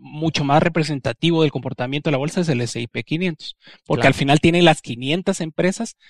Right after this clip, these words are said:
Speaker 1: más grandes de los Estados Unidos. De estas cuatro mil más o menos que hablábamos, tomás las quinientas más grandes y más grandes ¿en base a qué? En base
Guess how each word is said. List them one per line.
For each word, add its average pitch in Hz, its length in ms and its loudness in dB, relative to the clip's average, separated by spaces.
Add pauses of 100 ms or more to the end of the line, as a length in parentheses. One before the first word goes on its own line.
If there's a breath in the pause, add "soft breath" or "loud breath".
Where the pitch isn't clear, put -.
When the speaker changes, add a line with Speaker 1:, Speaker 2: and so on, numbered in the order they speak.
(180 loud breath)
Speaker 1:
más 156 320 2
grandes 160 460 0
de 131 80 0
los 113 120 -4
Estados 110 320 -8
Unidos. 180 200 -4
De 156 40 2
estas 185 220 2
cuatro 156 320 0
mil 185 260 4
más 202 200 0
o 190 40 -2
menos 196 280 -4
que 147 80 2
hablábamos, 214 480 2 (320 loud breath)
tomás 151 220 4
las 196 180 4
quinientas 190 580 0
más 180 240 2
grandes 302 420 2
y 180 100 -4
más 175 180 2
grandes 254 500 2
¿en 147 400 -6
base 160 240 2
a 175 60 2
qué? 214 240 2 (380 soft breath)
En 151 220 -2
base 160 320 2